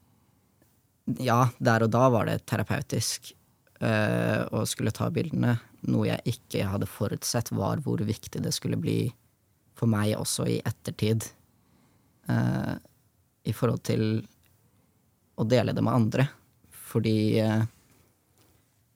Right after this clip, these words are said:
det, jeg, jeg innså egentlig det ganske sent, men noe av, eh, det som er vanskeligst med kreft også, er at du står så på sidelinjen. At det er ingenting du kan gjøre for å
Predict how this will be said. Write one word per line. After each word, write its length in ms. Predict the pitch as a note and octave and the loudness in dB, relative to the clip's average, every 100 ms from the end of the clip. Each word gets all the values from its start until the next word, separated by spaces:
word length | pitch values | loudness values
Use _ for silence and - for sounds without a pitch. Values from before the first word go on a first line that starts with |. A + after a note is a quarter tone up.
| - | -8
det, 200 | - - - - - | -8 -6 -8 -6 -4
jeg, 320 | C3 A2+ - | -2 -2 -6
jeg 200 | - C3+ | -2 2
innså 260 | A#2+ - E3 | 2 2 0
egentlig 200 | A2+ B2 | 2 4
det 120 | A#2 | 4
ganske 220 | A2+ - | 4 2
sent, 340 | A2 - G#2 B2 | -2 -2 -2 0
men 240 | A#2+ A#2 - | 2 2 2
noe 420 | B2 A#2+ G#2 G#2 | 4 4 4 2
av, 360 | G2+ G2+ G#2 G#2 - _ _ _ _ _ _ - | 2 2 0 -4 -12 _ _ _ _ _ _ -2
eh, 240 | A2 G#2+ | 0 2
det 160 | G#2 F#2+ | 2 0
som 120 | - | 2
er 100 | G2+ | 0
vanskeligst 920 | G2 A2+ - - G#2 - - - - - | 0 0 -2 -2 -2 -2 -4 -4 -6 -2
med 420 | A2+ G2+ G2 G2+ - _ _ _ _ - | -2 0 0 -2 -4 _ _ _ _ -8
kreft 380 | - G2+ - - | -2 -2 -2 -6
også, 240 | - B2+ | -2 2
er 300 | D#2+ F#2+ G2 | 2 2 0
at 260 | G2 - - - _ - _ _ _ _ _ _ | -2 -4 -14 -18 _ -20 _ _ _ _ _ _
du 80 | B2+ | -2
står 260 | - - G2 | 0 -2 -4
så 140 | - | -4
på 100 | - | -4
sidelinjen. 560 | - A#2+ G#2+ F#2+ A2+ A2 - _ _ _ _ _ - | 0 0 0 0 2 0 -2 _ _ _ _ _ -8
At 80 | |
det 80 | - - | -6 -6
er 140 | - _ - | -10 _ 2
ingenting 680 | D#3 A#2 F#2 G2+ - G#2 G2+ - | 4 4 4 2 2 0 0 -4
du 100 | A2 | -6
kan 180 | A2+ G#2 | -2 0
gjøre 400 | G#2 F#2+ - A2 - - - _ _ _ _ | 0 0 -2 -6 -8 -20 -20 _ _ _ _
for 200 | - A2+ | -2 -2
å 120 | G#2+ | 0